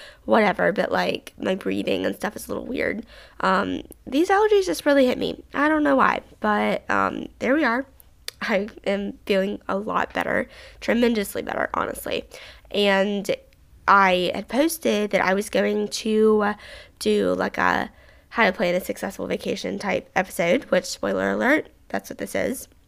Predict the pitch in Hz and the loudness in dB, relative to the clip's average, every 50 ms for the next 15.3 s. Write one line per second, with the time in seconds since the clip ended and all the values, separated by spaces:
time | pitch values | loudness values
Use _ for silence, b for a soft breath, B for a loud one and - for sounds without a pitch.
0 | _ - - - _ _ _ _ _ - _ _ _ - 240 220 - 269 320 349 | _ -20 -20 -20 _ _ _ _ _ -20 _ _ _ -8 -8 0 2 4 4 4
1 | 320 277 254 247 247 247 247 B B B B B B - 208 220 196 - - - | 4 4 2 2 0 -2 -4 B B B B B B 0 2 2 2 2 2 4
2 | - 277 277 - 220 226 - 233 196 180 190 196 - 202 202 - - - 226 226 | 4 4 4 2 -2 -2 -2 -2 -2 -2 -4 -4 -4 -6 -6 -4 -4 -4 -4 -2
3 | - 190 175 180 190 196 - - 196 180 190 208 190 190 - - - - - - | -2 -2 0 0 -2 -4 -4 -4 -2 -2 -2 -2 -4 -6 -8 -10 -12 -10 -8 -6
4 | - - - 87 - 247 262 B B B B B B B B B B - - 196 | -4 -2 -2 -2 -2 -2 -4 B B B B B B B B B B -4 -2 -2
5 | 202 196 - - - - 233 240 247 240 - 277 277 277 - - 226 226 - 240 | 0 -2 -2 -4 -2 0 0 0 0 2 2 2 2 2 0 -2 -2 -2 0 2
6 | 208 247 269 269 247 233 226 226 202 202 226 233 233 254 254 254 247 226 220 214 | 2 2 2 2 2 2 2 2 2 0 0 -2 -2 -2 0 0 2 2 2 2
7 | 214 214 226 254 277 285 294 - - - 220 220 214 214 196 - - 185 202 202 | 2 0 0 0 0 -2 -2 -4 -4 -2 -2 0 0 -2 -2 -2 -2 -2 -2 0
8 | 226 262 285 - B B B B B B B - - 220 233 220 220 214 208 214 | -2 -2 -2 -4 B B B B B B B -2 0 2 4 4 4 4 4 2
9 | 202 - - 190 196 196 196 190 190 190 190 - - 220 220 - 202 185 180 175 | 2 2 2 2 2 2 2 2 2 0 0 -2 -4 -4 -2 0 0 2 4 4
10 | 185 180 190 180 160 175 - - - - 175 165 165 170 180 196 226 214 b b | 4 4 4 2 -2 -2 -4 -8 -8 -4 -4 -2 -2 -2 -2 -4 -6 -8 b b
11 | b b b b b b b b b _ - 185 185 175 - 87 76 - - - | b b b b b b b b b _ 0 2 4 4 4 2 0 -2 -6 -10
12 | - _ _ _ _ - 190 202 196 - - 190 190 190 - 190 180 190 214 - | -14 _ _ _ _ -2 -2 -2 0 0 0 -2 0 0 0 2 2 2 0 -4
13 | 226 - - 254 247 269 262 262 269 254 254 254 247 240 - 247 220 220 196 202 | -4 -4 -4 -4 -2 -2 0 2 2 2 2 2 0 0 0 0 2 2 2 2
14 | 214 208 202 208 190 208 214 208 196 196 180 180 165 170 175 185 214 - - - | 0 0 0 -2 -2 -2 -2 -2 -2 0 0 0 2 2 0 0 0 0 -2 -2
15 | 359 - - - - - | -2 -2 -4 -8 -8 -8